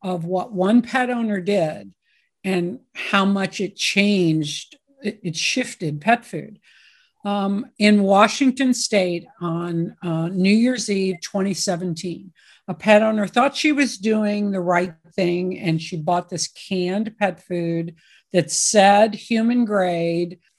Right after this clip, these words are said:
said human grade on the website, and thought she was giving them a special New Year's Eve treat. And within fifteen minutes, she has five little dogs. All five little dogs started staggering around and falling over.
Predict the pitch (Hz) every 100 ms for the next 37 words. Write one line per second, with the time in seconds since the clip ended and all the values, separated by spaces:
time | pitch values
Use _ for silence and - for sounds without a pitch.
0 | _ - - 220 202 180 214 202 190 185
1 | 180 170 165 160 185 170 156 196 151 151
2 | _ _ _ _ 226 214 202 196 220 214
3 | 214 214 196 214 196 185 185 - 208 180
4 | 202 190 185 180 170 165 160 151 - 175
5 | 160 _ _ _ _ _ _ - 196 190
6 | 208 190 254 254 285 262 233 208 190 180
7 | - - - 196 175 - 196 185 202 214
8 | 208 190 175 165 - 202 220 226 214 202
9 | 202 185 180 175 170 - 175 160 - -
10 | 202 196 196 202 196 190 180 175 175 175
11 | 165 156 - 170 170 170 165 151 151 -